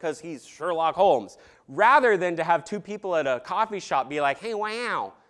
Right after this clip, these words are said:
that's Sherlock Holmes. He's really smart." Like, what's, what's more convincing? And, and we know this to be true. Now, think about when you were trained for work, right, or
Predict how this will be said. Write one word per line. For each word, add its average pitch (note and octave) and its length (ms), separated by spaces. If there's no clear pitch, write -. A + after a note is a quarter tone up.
that's G#3 220
Sherlock G#3 400
Holmes. A3+ 260
He's A3 300
really B2+ 560
smart." B3+ 720
Like, A3 160
what's, C#4 380
what's A3 240
more G#3 220
convincing? A3+ 760
And, A#3 260
and C4 160
we F4 120
know D4 360
this C4 260
to C4+ 160
be A#3 140
true. B3 240
Now, F3+ 140
think D#4 260
about F#3+ 420
when F#3+ 180
you B3 160
were A3+ 140
trained G#3+ 800
for E3+ 180
work, D#3 640
right, E3+ 320
or F#3 160